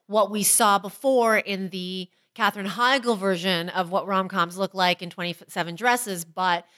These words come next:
a more nuanced representation of what it is like to be looking for love and breaking out of love,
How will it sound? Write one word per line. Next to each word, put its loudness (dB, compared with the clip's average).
a -2
more 4
nuanced 0
representation -4
of -4
what 2
it 0
is -4
like 2
to -4
be 2
looking 2
for -2
love -2
and 2
breaking 0
out 2
of -4
love, -4